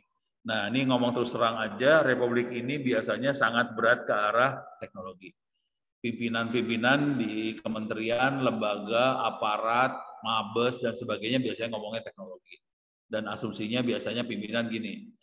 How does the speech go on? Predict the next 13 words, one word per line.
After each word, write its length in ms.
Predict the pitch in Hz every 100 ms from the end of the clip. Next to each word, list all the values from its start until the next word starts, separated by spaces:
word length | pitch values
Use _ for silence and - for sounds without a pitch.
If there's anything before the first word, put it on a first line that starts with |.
| _ _ -
"Eh, 180 | 131 135
kita 240 | 131 156 135
udah 160 | 123
beli 240 | 120 127 131
teknologi 480 | 120 - 117 120
mahal-mahal, 960 | 135 117 117 113 110 123 143 143 - - - -
urusan 320 | 135 117 131 120
pasti 240 | 101 123
beres." 720 | 98 90 87 - - - - _ _
Kenyataan 480 | 113 98 92 98 101
nggak 160 | 92
seperti 400 | - - 95 90
itu. 160 | -